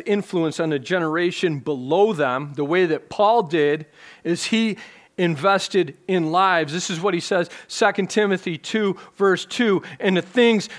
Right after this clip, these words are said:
that you've heard of me among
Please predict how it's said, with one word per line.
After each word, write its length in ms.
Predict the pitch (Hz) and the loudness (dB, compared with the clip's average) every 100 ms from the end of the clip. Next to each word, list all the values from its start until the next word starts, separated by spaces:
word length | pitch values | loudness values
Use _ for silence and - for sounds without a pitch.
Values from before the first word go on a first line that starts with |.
| - | -4
that 140 | 185 | -2
you've 280 | 190 202 185 - | 2 0 -2 -8
heard 400 | - 240 240 226 - - | 0 4 4 2 -2 -2
of 180 | 180 151 | -2 2
me 380 | 226 208 147 - - _ | 2 2 0 -6 -20 _
among 460 | 180 190 202 185 | 0 4 4 2